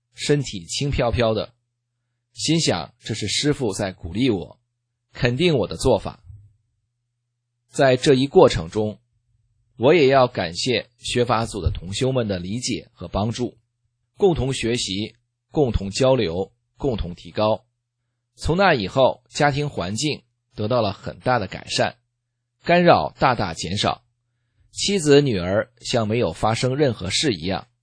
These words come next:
我一如既往地做好自己该做的事。我今天写出来，就是用我的教训来给同修们提个醒。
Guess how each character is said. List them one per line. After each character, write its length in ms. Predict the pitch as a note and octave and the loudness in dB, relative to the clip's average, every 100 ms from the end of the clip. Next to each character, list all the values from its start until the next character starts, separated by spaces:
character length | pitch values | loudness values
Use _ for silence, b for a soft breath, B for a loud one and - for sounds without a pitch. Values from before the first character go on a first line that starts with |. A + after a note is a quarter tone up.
| _ _ _ _ | _ _ _ _
我 180 | A#2+ C#3 | 4 4
一 120 | F3 | 6
如 200 | D3+ C#3+ | 4 4
既 240 | D#3 G3+ E3+ | 2 2 2
往 240 | G2+ - | 0 -2
地 240 | F2+ F2+ - _ _ _ _ _ | -6 -6 -10 _ _ _ _ _
做 260 | - C#3+ | 2 4
好 240 | A2+ D#2 C2 | 4 0 -2
自 180 | - A2+ | -6 -6
己 140 | D#2 | -6
该 240 | - G#2 | -2 0
做 160 | G#2+ A2+ | 2 0
的 100 | F#2 | 0
事。 320 | - A#2 - _ _ _ _ _ _ _ _ _ _ - | 0 -2 -6 _ _ _ _ _ _ _ _ _ _ 0
我 140 | B2 | 0
今 180 | B2+ F#3 | 2 2
天 240 | F#3 F#3 | 2 2
写 220 | F3 B2 F2 | 2 0 -2
出 180 | C3 | 0
来， 340 | B2 F#2 F#2+ - - | 0 0 -4 -8 -8
就 160 | C3+ | -4
是 160 | B2 C#3 | -2 0
用 240 | E3 C#3+ | 2 0
我 160 | G#2 C2 | 0 -4
的 100 | F2+ | -4
教 280 | - D3 G#2+ | 2 4 4
训 300 | - F#2+ - _ - | 0 -6 -8 _ -6
来 180 | G#2+ B2+ | 0 0
给 160 | A2 | 0
同 220 | E2+ F#2+ A2 | -4 -4 -2
修 220 | C#3+ C#3+ | 0 2
们 180 | A2 F2+ | 0 -4
提 200 | - G2+ | -8 -2
个 120 | C3+ | -2
醒。 280 | - F#2 | -2 -6